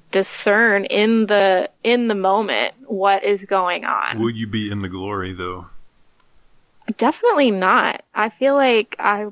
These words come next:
Speaker 1: probably will keep the glory from dropping. <laughs> Falling. That's the word they use, falling.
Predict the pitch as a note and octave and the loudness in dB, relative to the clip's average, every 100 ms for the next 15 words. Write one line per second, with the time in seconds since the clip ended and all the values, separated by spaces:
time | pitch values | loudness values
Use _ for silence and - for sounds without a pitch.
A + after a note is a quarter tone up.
0 | - - G#3 A#3+ C4+ B3+ B3 A3 G#3 F#3+ | -10 -2 0 2 0 0 0 2 0 0
1 | - - G#3+ G#3+ - - G3+ G#3 G#3 G3+ | -8 -8 -4 -4 -4 -14 -4 -2 0 2
2 | F#3 F#3 F#3 F#3+ F#3+ A3+ A3 F3 - - | 2 2 0 -2 -6 -4 -2 -2 -2 -4
3 | - - A#3 _ - - - D#3 - - | -8 -4 -4 _ -18 -18 -10 -12 -12 -14
4 | F#3 - - D#3+ - - - - - - | -14 -14 -20 -20 -20 -16 -14 -12 -14 -16
5 | - - - - - - - - A3 G3+ | -18 -20 -20 -16 -12 -12 -8 2 4 4
6 | F3 D3+ F#3+ A#3 B3 - G3 G3 F#3 F#3 | 2 -8 -6 -4 -2 -2 0 0 0 -2
7 | D#3 D3+ G#3 - G#3 D#3+ C3+ A2 G#3+ | -2 -2 -4 0 2 2 -2 -6 -8